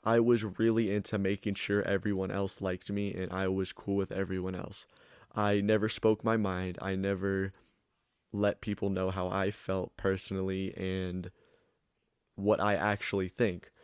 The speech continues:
And I went with societal standards, and I decided to be more on the liberal side. Um, recently,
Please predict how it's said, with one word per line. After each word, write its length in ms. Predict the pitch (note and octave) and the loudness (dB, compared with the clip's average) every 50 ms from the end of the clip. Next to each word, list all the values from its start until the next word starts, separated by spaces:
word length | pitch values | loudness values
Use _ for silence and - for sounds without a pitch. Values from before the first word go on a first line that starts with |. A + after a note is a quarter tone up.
| - - - - - | -20 -20 -18 -6 -2
And 220 | A2 A2 G#2+ - - | 0 2 2 0 0
I 380 | - A2+ A2+ A2+ G#2+ G#2+ G#2+ - | 0 2 4 4 4 4 2 2
went 240 | - A2+ A#2 - - | 2 2 2 2 2
with 360 | - G2 A2 G#2+ - - - _ | 2 4 4 4 4 0 -8 _
societal 600 | - - - - G#2+ - B2 A2+ A2+ G#2+ G2+ G#2 | -10 -8 -6 -4 0 4 6 8 8 8 6 4
standards, 580 | - - G#2+ G2 G2+ G2 G#2+ A2+ A#2+ A#2 - - - | 2 2 2 2 4 4 4 4 4 2 0 -2 -2
and 180 | - G#2+ G#2+ F2 | 0 0 0 2
I 160 | G2 G2+ G2+ | 2 0 0
decided 540 | F#2 G#2+ G#2 - - G2+ G2+ G2 G2+ G2+ - | 0 -2 -4 -2 0 2 2 2 2 0 0
to 100 | - G2 | -2 -2
be 220 | F#2 G#2 G2+ G2 | 0 0 0 0
more 240 | G2 F#2+ G2 G2 F#2+ | 2 0 0 0 0
on 100 | F#2+ F#2+ | 0 0
the 100 | F#2 G2 | 0 2
liberal 360 | G2 G#2+ A2 F#2 - F#2 F2+ | 4 4 2 2 0 -4 -6
side. 380 | - - - F2 - B1 - - _ _ _ _ _ _ _ - - - - | -6 -8 -10 -10 -10 -12 -14 -18 _ _ _ _ _ _ _ -20 -20 -12 -4
Um, 640 | - G#2 G#2+ G#2 G#2 G#2 G2 F#2+ G2 G2 G2 F#2+ - - _ _ _ _ _ _ _ _ - | 0 2 2 2 2 2 0 0 -2 -2 -2 -4 -6 -8 _ _ _ _ _ _ _ _ -14
recently, 840 | - A2+ G#2 B2 B2 B2 - - A#2 G#2+ A2+ A#2 A#2+ A#2+ A#2 A2+ A2 | -8 -2 0 0 0 0 2 2 2 2 4 2 2 4 4 2 0